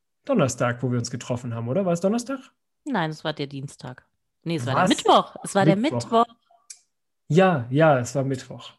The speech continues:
Speaker 1: Ja, wir haben uns am Mittwoch live gesehen. Das erste Mal seit, pff, keine Ahnung, neunzehnhundertzweiundsiebzig. Und, ähm, also du kennst mich ja als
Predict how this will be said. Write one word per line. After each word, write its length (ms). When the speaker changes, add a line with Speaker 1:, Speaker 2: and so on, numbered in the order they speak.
Speaker 1:
Ja, 160
wir 80
haben 80
uns 140
am 80
Mittwoch 300
live 260
gesehen. 240
Das 140
erste 240
Mal 300
seit, 320
pff, 240
keine 200
Ahnung, 220
neunzehnhundertzweiundsiebzig. 1000
Und, 720
ähm, 600
also 160
du 80
kennst 280
mich 140
ja 200
als 600